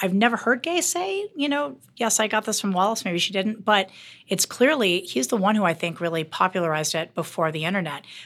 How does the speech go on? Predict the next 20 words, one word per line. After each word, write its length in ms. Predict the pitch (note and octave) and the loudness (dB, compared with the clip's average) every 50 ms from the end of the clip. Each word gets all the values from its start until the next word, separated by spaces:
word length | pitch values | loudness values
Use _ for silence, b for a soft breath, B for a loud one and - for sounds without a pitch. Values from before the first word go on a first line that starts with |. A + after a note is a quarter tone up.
| B B - | B B 2
But, 180 | G3+ G3 G3 | 2 2 4
like, 340 | G3+ F3 E3 D#3+ E3 E3+ D#3 | 2 2 0 0 -2 -8 -8
B, 540 | D#3+ A3 A#3 B3 A#3 F#3+ E3 D#3 D#3+ D#3+ b b b b b b b | -2 0 2 2 2 2 2 0 -4 -6 b b b b b b b
also 380 | - F3+ G#3+ G#3+ - - E3+ D#3+ | 2 4 4 4 4 4 2 2
what 200 | D#3+ E3 D#3+ - | 2 0 -2 -2
this 180 | D#3+ D3 - | -2 -2 0
means. 300 | G3 A3+ A#3+ G3+ D#3 C3+ | 2 2 2 2 0 -2
So 80 | - F3 | -4 -4
the 80 | E3 | -4
Fairness 400 | D#3+ - E3+ E3+ F3+ F3+ E3 - | -6 -2 -2 -2 -2 -2 -2 -2
Doctrine 400 | - F#3 F3 G#3 A3+ - A#3+ G3 | 0 0 0 0 0 -2 -4 -4
Act, 320 | E3+ D#3+ D#3+ D#3+ D#3+ - - | -2 -2 -2 -4 -4 -6 -6
right, 340 | - E3+ E3 D#3+ D#3 D#3+ - | -2 -2 0 0 0 -2 -4
before 600 | - E3+ - - F#3+ F3 F3 E3+ E3+ E3+ E3+ E3+ F3+ | -6 -8 -4 -2 2 2 4 4 4 4 4 2 0
nineteen 280 | F3+ E3+ F3 - F#3 E3+ | -2 -4 -4 -2 -2 -2
eighty-six, 480 | D#3 E3 D#3+ - - - - - - | -2 -2 -2 -2 -2 -2 -4 -4 -4
you 60 | G3 F3 | -4 -4
had 80 | F3 | -4
to 80 | F3 D#3+ | -4 -4
have 440 | - - F3 E3 E3 E3 D#3+ D#3+ | -2 0 0 2 0 0 -2 -6